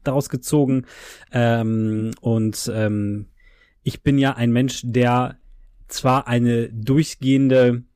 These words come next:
ähm, was machst du mit der Kamera?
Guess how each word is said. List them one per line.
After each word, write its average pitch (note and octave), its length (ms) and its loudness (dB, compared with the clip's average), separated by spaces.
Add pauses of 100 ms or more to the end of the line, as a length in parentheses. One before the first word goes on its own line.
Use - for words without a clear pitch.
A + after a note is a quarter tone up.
(260)
ähm, A2+ 720 0 (1600)
was - 300 -4
machst B2 240 0
du - 20 -4
mit A#2 80 -2
der A2+ 60 -2
Kamera? G2+ 340 -10